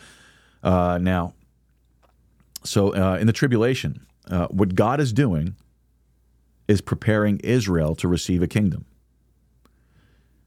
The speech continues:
Now, if you wanna know about salvation in that kingdom age, then the best thing to do is to go back and read the Sermon on the Mount. And you'll get more information there than you would in, in a lot of other places.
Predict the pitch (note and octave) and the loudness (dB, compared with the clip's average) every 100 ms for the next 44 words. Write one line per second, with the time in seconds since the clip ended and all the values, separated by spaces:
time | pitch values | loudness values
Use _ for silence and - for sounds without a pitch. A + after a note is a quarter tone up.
0 | _ _ _ _ F2 E2+ A2+ A2+ G#2 G2+ | _ _ _ _ 0 4 4 4 2 2
1 | G2 G2+ F#2 - _ _ - A#2 G2 F2 | 0 0 -2 -8 _ _ -4 -2 0 2
2 | G#2 - A2+ - F#2+ F#2+ F#2+ - G#2 G2 | 2 2 -2 2 2 2 0 -2 0 2
3 | F#2+ G2 D3+ - - _ _ _ _ _ | 2 0 -4 -12 -20 _ _ _ _ _
4 | G2 F2+ D#2+ G2+ - G2+ F#2 B2+ F#2 F#2 | 2 2 2 0 0 0 2 0 0 0
5 | F#2 E2 G2 - F2+ F2+ F#2 D#2+ F#2+ F2 | 0 0 -2 0 0 2 0 0 -2 0
6 | E2 E2+ C3+ - - _ _ _ _ _ | 0 2 0 -2 -8 _ _ _ _ _
7 | _ _ _ _ - F2 G2 F#2+ F2+ F2+ | _ _ _ _ -2 2 2 2 0 0
8 | F#2+ - F#2 F#2 - F2+ F2+ F2+ F2+ E2+ | 0 0 0 0 0 2 2 2 0 2
9 | F2+ F#2 D#2+ D2 F2 F2+ F2+ C3 C#3 - | 0 0 -2 -2 0 0 0 -2 -4 -8
10 | - - | -8 -14